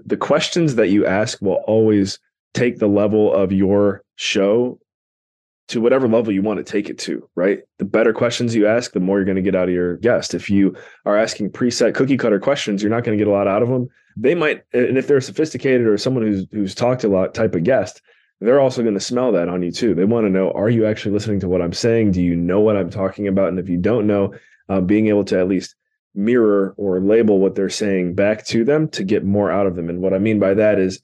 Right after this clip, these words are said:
if someone says, "Hey, you know, I really like race cars," and then they keep talking, all you gotta do is say, "So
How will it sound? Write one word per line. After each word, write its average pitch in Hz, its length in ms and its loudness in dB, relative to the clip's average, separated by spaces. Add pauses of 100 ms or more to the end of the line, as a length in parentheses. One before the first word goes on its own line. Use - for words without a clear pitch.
(240)
if 90 100 -14
someone 107 240 -2
says, 92 220 -2
"Hey, 110 160 2
you 98 100 4
know, 98 80 2
I 92 40 2
really 107 240 4
like 101 180 2
race 101 260 0
cars," 95 420 -2
and 92 80 -4
then 90 100 -4
they 90 80 -4
keep 107 200 -4
talking, 107 480 -2 (640)
all 113 100 2
you 117 100 4
gotta 110 160 4
do 104 220 4
is 95 140 0
say, 87 320 0 (560)
"So - 280 -4